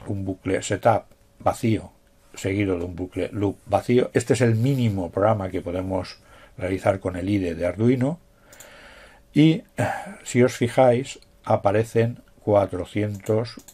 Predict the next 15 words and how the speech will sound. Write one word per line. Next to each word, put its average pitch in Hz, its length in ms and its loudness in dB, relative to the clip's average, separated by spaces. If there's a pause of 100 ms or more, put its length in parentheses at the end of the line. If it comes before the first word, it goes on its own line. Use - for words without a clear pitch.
cuarenta 90 460 0
y 85 80 -6
cuatro 92 380 -2
bytes, - 400 -6
que - 100 -2
si 117 140 -4
lo 113 100 2
comparamos 117 520 2
con 101 160 -2
los 98 160 -6
cuatrocientos 117 720 -4
cuarenta 87 420 -8
y - 60 -14
seis 101 280 -8
bytes 120 440 0